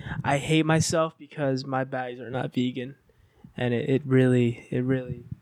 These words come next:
like, eats at me at night. Like, I haven't slept in five days because of it.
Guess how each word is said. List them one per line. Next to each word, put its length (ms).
like, 200
eats 260
at 160
me 160
at 120
night. 360
Like, 180
I 120
haven't 360
slept 280
in 120
five 360
days 280
because 320
of 120
it. 220